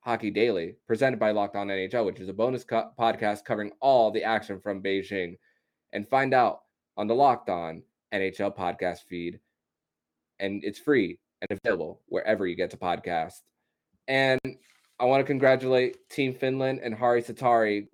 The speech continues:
former goalie of the Florida Panthers, who played nine games, uh, for the Panthers in the twenty eighteen season, on winning gold for Team Finland. And congratulations to, um,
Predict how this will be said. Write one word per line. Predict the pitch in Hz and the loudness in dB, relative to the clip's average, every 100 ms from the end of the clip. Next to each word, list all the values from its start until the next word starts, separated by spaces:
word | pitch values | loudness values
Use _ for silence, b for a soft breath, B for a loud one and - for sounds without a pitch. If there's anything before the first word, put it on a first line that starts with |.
| - | -4
former | 131 127 | -2 0
goalie | 113 120 120 110 | 0 2 4 2
of | |
the | 107 | -2
Florida | - 113 113 | -2 -2 0
Panthers, | 117 110 101 | -2 -4 -8
who | 101 | -6
played | 113 107 | -4 -2
nine | 104 104 | -2 -2
games, | 101 101 101 101 - | -2 -4 -6 -8 -4
uh, | 98 95 92 | -2 -2 -4
for | 101 98 95 | -4 -2 -2
the | 92 | -2
Panthers | 104 95 95 92 - | -4 -4 -6 -8 -8
in | 95 | -8
the | 92 | -8
twenty | - 101 | -6 -4
eighteen | 98 95 98 92 | -4 -4 -8 -8
season, | 101 92 92 - | -6 -6 -6 -6
on | 95 98 | -6 -4
winning | 101 98 | -4 -4
gold | 95 98 95 | -2 -2 -2
for | - 95 92 - _ _ | -2 0 0 -6 _ _
Team | - 101 | -4 -4
Finland. | 101 98 92 | -2 -4 -2
And | 95 95 | -4 -4
congratulations | 107 107 104 101 101 98 104 - | -2 2 2 0 -4 -4 -8 -12
to, | - 101 95 92 _ _ _ _ - | -6 -2 -2 -4 _ _ _ _ -2
um, | 101 101 104 101 | 4 6 4 2